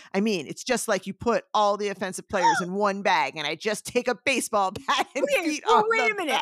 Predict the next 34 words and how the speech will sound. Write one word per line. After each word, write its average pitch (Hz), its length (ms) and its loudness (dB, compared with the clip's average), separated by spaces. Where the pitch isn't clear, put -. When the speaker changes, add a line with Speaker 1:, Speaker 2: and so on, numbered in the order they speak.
Speaker 2:
There 294 80 0
are 330 40 0
Speaker 1:
bat." 381 80 0
Speaker 2:
so 330 240 -4
many 359 220 -2
things 311 240 -6
I 233 120 -2
have 254 160 -4
to 262 100 -6
say 247 160 -4
about 208 160 -6
this. 208 100 -8
Number 285 260 -2
one, 269 340 -2
he 277 120 -4
did 330 320 -2
use 226 180 -4
it 196 140 -4
'cause 247 120 -4
it 220 100 -2
was 214 100 -6
like 208 140 -6
putting 190 260 -4
somebody 170 320 -6
in 156 80 -10
a 160 40 -10
bag. 139 320 -6
And 285 120 2
number 349 300 -2
two, 359 340 -4
Speaker 1:
<laughs> - 20 -20
Speaker 2:
football 285 540 0
is 226 140 -6
violent. 226 760 -4